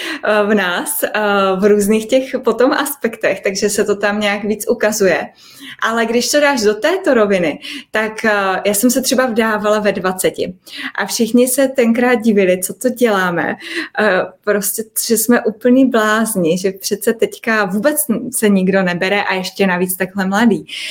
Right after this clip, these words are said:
Takže, a pak i dítě jsem měla brzy, ale nebylo to teda z pocitu, že bych měla, jako, že bych měla tady, tady tento plán, nebo to, že už by to mělo být. Bylo to z nějakého přirozeného vyplynutí těch věcí a toho, že jsem to chtěla.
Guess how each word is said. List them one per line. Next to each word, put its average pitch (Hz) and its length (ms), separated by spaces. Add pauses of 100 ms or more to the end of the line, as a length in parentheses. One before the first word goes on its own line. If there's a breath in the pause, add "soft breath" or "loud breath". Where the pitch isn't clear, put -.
(160 loud breath)
Takže, 208 520 (540)
a 196 60
pak - 160 (100)
i 202 80
dítě 226 300
jsem 254 180
měla 196 260
brzy, 180 480 (420 soft breath)
ale 214 200
nebylo 302 380
to 294 120
teda 240 200
z 240 100
pocitu, 208 360
že 202 120
bych 202 220
měla, 196 420
jako, 196 240
že 202 100
bych 190 160
měla 208 160
tady, 208 300
tady 208 200
tento 196 540 (100)
plán, 190 300
nebo 190 240
to, 190 140
že 196 140
už 190 180
by 202 100
to 202 140
mělo 208 400
být. 190 380 (360 loud breath)
Bylo 190 160
to 190 120
z 190 80
nějakého 196 560
přirozeného 190 760
vyplynutí 190 580
těch 185 200
věcí 185 360
a 185 40
toho, 180 200
že 180 120
jsem 180 200
to 190 120
chtěla. 180 380